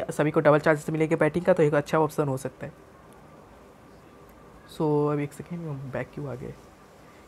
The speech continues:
ये भी मैच कवर करूँगा न्यूजीलैंड वर्सेस बांग्लादेश का, आपको टेलीग्राम पे बता दूंगा। वैसे मैं हमीद रूटरफोर्ड के साथ भी गया हूँ और कैप्टन गया हूँ जी हैरी के साथ, जो, क्योंकि दोनों टीम की तरफ से कैप्टन वो सी कर रहे, तो ये दोनों के साथ मैं कैप्टन गया हूँ, ठीक है।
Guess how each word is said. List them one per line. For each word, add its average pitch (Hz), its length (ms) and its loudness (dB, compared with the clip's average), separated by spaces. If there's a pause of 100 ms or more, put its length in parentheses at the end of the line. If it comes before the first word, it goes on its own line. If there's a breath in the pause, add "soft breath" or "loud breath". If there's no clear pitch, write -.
ये 156 100 2
भी 160 80 2
मैच 165 180 0
कवर 156 220 0
करूँगा 151 260 0
न्यूजीलैंड 143 360 -2
वर्सेस 143 200 -8
बांग्लादेश 135 400 -4
का, 151 120 -4
आपको 156 120 -2
टेलीग्राम 135 340 -2
पे 139 80 -4
बता 127 220 -4
दूंगा। 131 280 -12 (1000 loud breath)
वैसे 165 180 -2
मैं 165 100 0
हमीद 160 240 0
रूटरफोर्ड 160 500 0
के 175 100 -4
साथ 170 140 2
भी 160 160 -4
गया 160 140 0
हूँ 190 120 2 (220 loud breath)
और 151 100 0
कैप्टन 160 260 0
गया 165 160 2
हूँ 165 140 6
जी 156 180 0
हैरी 147 180 4
के 147 60 -8
साथ, 147 120 -2
जो, 151 160 -2
क्योंकि 147 240 -2
दोनों 151 240 0
टीम 160 160 -2
की 160 100 -4
तरफ 151 100 -2
से - 80 -18
कैप्टन 151 240 -4
वो 156 100 -2
सी - 340 -8
कर 151 160 0
रहे, 151 120 2 (280 loud breath)
तो 170 60 -2
ये 156 200 4
दोनों 160 200 2
के 170 60 -4
साथ 165 200 -4
मैं 160 80 -4
कैप्टन 151 380 -2
गया 139 160 0
हूँ, 143 120 2
ठीक 190 180 -4
है। 143 120 0